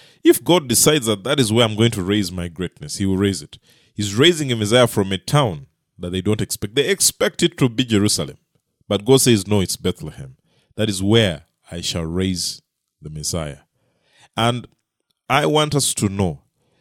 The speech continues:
that with God, all things are possible. With God, that life that seems so sunken for you can rise up to the best. Yeah, yes, there are those who have studied better. Yes, there are those who are in better places.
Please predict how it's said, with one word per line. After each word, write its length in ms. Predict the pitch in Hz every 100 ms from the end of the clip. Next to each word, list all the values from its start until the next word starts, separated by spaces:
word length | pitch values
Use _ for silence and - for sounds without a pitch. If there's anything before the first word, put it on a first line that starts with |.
| _
that 180 | - 117
with 280 | 123 127 107
God, 280 | 120 160 - -
all 220 | 156 156
things 380 | 151 156 147 117
are 60 |
possible. 640 | 101 107 104 - - - _ _ _ _ _ _ _ _ _ -
With 260 | 117 120
God, 300 | 120 170 175
that 180 | 131 156
life 300 | 147 151 156
that 180 | - 107
seems 360 | - 151 143 -
so 140 | 135
sunken 580 | 127 - 143 147 117 95
for 200 | - 90
you 340 | 87 101 71 _ _ _ _ _
can 240 | 113 107
rise 280 | 110 123 110
up 160 | 104 -
to 80 |
the 80 | 82
best. 440 | 69 85 78 - - _ _ _ _ _ _ _ _
Yeah, 260 | - 101 110
yes, 360 | 107 139 151 -
there 160 | 113
are 60 | 117
those 260 | 135 135
who 140 | 107 123
have 120 | 104
studied 400 | - 117 95 76
better. 280 | 90 - - _ _ - _ - _
Yes, 240 | 110 135
there 140 | 120 120
are 40 |
those 240 | 120 143 113
who 160 | 127
are 40 | 117
in 160 | 98
better 220 | 98 -
places. 640 | 101 104 104 - 76 -